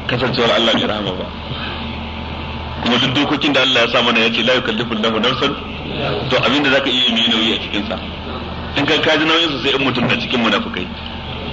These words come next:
Ba Ubangiji ta'ala ya ce, "Wasta'inu bis sabri was sala wa innaha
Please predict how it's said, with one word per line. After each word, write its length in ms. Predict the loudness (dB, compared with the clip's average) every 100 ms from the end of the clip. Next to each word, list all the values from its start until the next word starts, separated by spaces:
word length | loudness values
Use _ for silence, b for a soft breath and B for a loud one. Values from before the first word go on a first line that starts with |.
| -6 0
Ba 80 | 2
Ubangiji 380 | 2 2 0 2
ta'ala 280 | 2 4 4
ya 100 | 2 2
ce, 160 | -2 -2 -4 -4
"Wasta'inu 400 | -2 0 2 2
bis 140 | 0
sabri 240 | 2 2 2
was 100 | 2
sala 140 | 2
wa 120 | 4 4
innaha 320 | 4 4